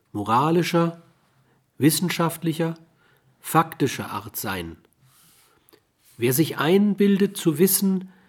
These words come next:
was unter allen Umständen wahr und falsch, gut und böse, nützlich und unnütz, brauchbar und unbrauchbar ist, der ist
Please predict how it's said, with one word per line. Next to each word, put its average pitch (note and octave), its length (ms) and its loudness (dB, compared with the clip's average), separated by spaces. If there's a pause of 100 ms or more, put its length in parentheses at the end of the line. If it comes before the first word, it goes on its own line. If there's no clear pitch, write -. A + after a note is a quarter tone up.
(160)
was D3 180 -2
unter E3 320 0
allen G3 320 4
Umständen F3+ 760 0
wahr D#3+ 400 -2
und D#3+ 180 0
falsch, - 580 -6 (1000)
gut G3 340 2
und E3 260 -2
böse, C#3 480 6 (480)
nützlich F#3+ 640 4
und F#3 200 0
unnütz, B2 580 2 (260)
brauchbar E3 880 0
und D#3+ 300 0
unbrauchbar G#2 920 -2
ist, - 360 -10 (760)
der C#3 260 2
ist - 440 -2